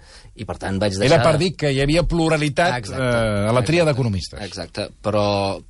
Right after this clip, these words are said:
Speaker 1: però no n'hi havia, diguem. Ells
Speaker 2: Mm.
Speaker 1: tenien unes idees fixes i el problema és que aquest tipus d'institucions no ha funcionat mai.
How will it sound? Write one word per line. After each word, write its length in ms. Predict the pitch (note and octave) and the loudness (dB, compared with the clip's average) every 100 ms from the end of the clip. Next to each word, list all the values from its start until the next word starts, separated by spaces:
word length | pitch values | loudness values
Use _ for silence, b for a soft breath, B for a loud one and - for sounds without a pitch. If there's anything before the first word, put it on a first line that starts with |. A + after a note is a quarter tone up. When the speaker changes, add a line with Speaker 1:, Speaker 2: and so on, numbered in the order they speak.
| - | -6
Speaker 1:
però 220 | G#2+ F#2+ | -2 -2
no 160 | F#2+ F#2+ | -2 -2
n'hi 160 | F#2+ | -2
havia, 280 | F#2+ A2 C#3+ | -2 2 2
diguem. 240 | G2+ F#2 F#2 | 2 0 0
Ells 180 | F#2+ F#2 | 0 0
Speaker 2:
Mm. 40 | |
Speaker 1:
tenien 340 | G2+ A2+ A#2 | 2 4 2
unes 200 | G2+ G2 G2+ | 2 0 0
idees 280 | G2+ G#2 G#2 | 0 0 0
fixes 420 | D3 D3 D3+ G3+ - B B B B | -2 -2 0 0 -2 B B B B
i 80 | A2+ | -2
el 100 | A2 | 0
problema 540 | A#2+ B2 F3+ F#3+ F#3+ - | 2 4 4 2 -2 -2
és 340 | D#3 D#3+ F3+ | -2 -2 -2
que 100 | - | -6
aquest 260 | C3+ D3 C#3+ | -4 -2 -2
tipus 320 | D#3 C#3 C3 | -2 -2 -2
d'institucions 680 | B2 A#2 B2+ B2+ D3+ D3+ F3+ - | -2 -2 -2 0 2 0 -2 -6
no 640 | C3+ B2 A#2+ B2 B2+ C#3 | -2 0 2 2 2 2
ha 80 | C#3 | 2
funcionat 520 | C#3 C3 C3 B2 B2 | 0 -2 0 -2 0
mai. 260 | C3 G#2 | -2 -2